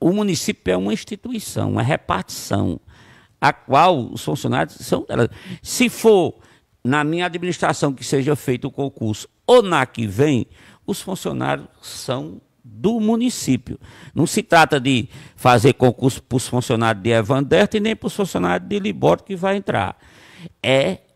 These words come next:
concurso para os funcionários públicos municipais. Quero deixar isso aqui bem claro, que eu não tenho nenhum interesse de fazer concurso, não. Eu estou apenas dando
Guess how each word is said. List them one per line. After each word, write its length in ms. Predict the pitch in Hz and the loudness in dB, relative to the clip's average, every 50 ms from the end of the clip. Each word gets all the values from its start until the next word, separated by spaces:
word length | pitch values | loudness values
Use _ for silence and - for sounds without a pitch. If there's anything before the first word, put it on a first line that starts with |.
| _ _ _ | _ _ _
concurso 580 | - - 156 135 - _ - 139 175 - - - | -2 0 0 0 0 _ -6 -6 -6 -6 -8 -10
para 240 | - - 147 143 | -2 0 0 0
os 100 | 160 143 | 0 -6
funcionários 640 | - - 147 147 - - 117 123 151 170 160 - - - _ _ _ _ _ | -4 -4 -4 -4 -2 -2 -2 -2 -2 -2 -4 -8 -10 -16 _ _ _ _ _
públicos 840 | - 180 208 220 233 214 269 262 269 269 - - 269 240 - - - _ _ _ _ | 4 6 8 8 6 6 4 2 2 2 0 -2 -4 -4 -4 -12 -16 _ _ _ _
municipais. 920 | 117 113 127 160 180 185 208 - - 220 - - - - - - - - _ - - _ _ _ - | -4 0 2 2 2 2 0 -2 -4 -4 -2 -2 -2 -4 -4 -8 -12 -16 _ -20 -20 _ _ _ -4
Quero 160 | - 117 113 | -4 -4 0
deixar 360 | 113 135 127 - - 110 117 | 0 0 0 0 0 0 0
isso 180 | 131 131 - - | 0 0 0 -2
aqui 180 | 117 - 131 | -4 -2 -4
bem 240 | 113 101 117 165 196 | -2 0 0 0 0
claro, 320 | - - 123 123 147 170 170 - - - - _ _ | 0 2 4 4 4 4 0 -6 -12 -20 -20 _ _
que 80 | - 143 | 2 2
eu 80 | 156 | 2
não 200 | 156 151 165 160 | 2 2 -4 -6
tenho 240 | - - 151 143 139 | -2 -2 0 0 0
nenhum 360 | 143 147 151 170 220 269 294 | 0 2 4 4 4 4 4
interesse 640 | 285 269 226 _ 247 226 202 156 147 170 190 - - | 2 0 2 _ 4 6 6 4 2 0 -2 -2 -6
de 80 | - 208 | -12 -14
fazer 380 | - - 202 190 165 175 185 - | -6 -4 -4 -4 -2 -4 -6 -4
concurso, 540 | - - 190 185 - - - 190 - - - _ | -2 -2 -4 -2 -2 -4 -4 -4 -4 -4 -8 _
não. 240 | 113 110 95 - - - - - - _ _ | -4 -4 -4 -4 -8 -14 -20 -20 -20 _ _
Eu 160 | - - 135 | 0 2 2
estou 580 | 151 - - - - 135 147 170 196 226 226 - - _ _ _ _ _ _ _ _ _ | 2 0 -2 2 4 6 6 6 6 4 2 0 -12 _ _ _ _ _ _ _ _ _
apenas 600 | - 113 117 - _ 127 135 156 180 185 - - - _ | -2 -2 -2 0 _ -2 0 0 0 -2 -4 -6 -12 _
dando 160 | - 185 - | -4 -4 -4